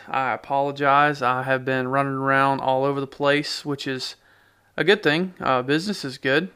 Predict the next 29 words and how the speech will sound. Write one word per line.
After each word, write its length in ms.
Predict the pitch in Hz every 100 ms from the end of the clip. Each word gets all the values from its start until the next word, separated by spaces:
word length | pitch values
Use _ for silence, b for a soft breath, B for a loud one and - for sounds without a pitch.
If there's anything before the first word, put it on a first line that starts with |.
| -
I'm 340 | - 127 123 127
very 240 | 131 139
busy, 440 | 131 139 139 156 151
got 420 | - 127 113 -
tons 300 | - 139 131
of 60 |
work. 460 | 127 131 135 - - b b b b b b b
Um, 340 | - 120 120
right 160 | 131 127
now 200 | 135 135
I'm 100 | 131
trying 220 | - 135
to 60 | 135
get 160 | 127
caught 220 | - 135 135
up 200 | 131 131
on 160 | 131
several 400 | 123 135 127 127
edits, 540 | 135 135 131 - - - b b b b b b
plan 300 | - 151 147
for 160 | 139 143
a 40 |
couple 280 | 143 147 143
more 180 | 143 143
shoots 380 | 139 151 147 -
this 100 | 143
summer 340 | - 147 147
that 140 | 131 131
I 380 | 120 117 113